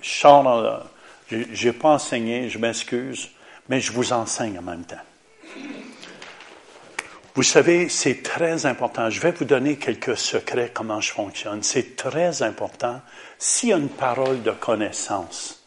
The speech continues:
comme un frère avait deux, trois paroles de connaissance ce matin, pour créer une atmosphère de foi,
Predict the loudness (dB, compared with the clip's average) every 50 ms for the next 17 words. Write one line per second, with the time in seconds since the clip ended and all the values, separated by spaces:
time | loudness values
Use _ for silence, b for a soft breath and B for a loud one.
0 | b b b b b b 0 0 2 2 0 0 0 0 2 2 2 2 0 -2
1 | -2 -2 -4 -2 -2 0 0 0 -2 -2 -2 -2 -2 0 -2 -2 0 0 -2 -2
2 | -4 -8 -10 -8 -8 -8 -6 -6 -6 -6 -4 -6 -6 -8 -10 -12 -12 -12 -10 -10
3 | -10 -8 -8 -8 -8 -8 -10 -14 -20 B B B B B B B B 6 6 6
4 | 6 4 0 2 4 6 8 8 8 8 8 6 4 4 2 2 0 0 0 0
5 | 0 0 0 0 -2 -2 0 2 2 4 2 0 0 -2 -4 -4 -6 -10 -10 -6
6 | -4 -2 -2 -2 -4 -6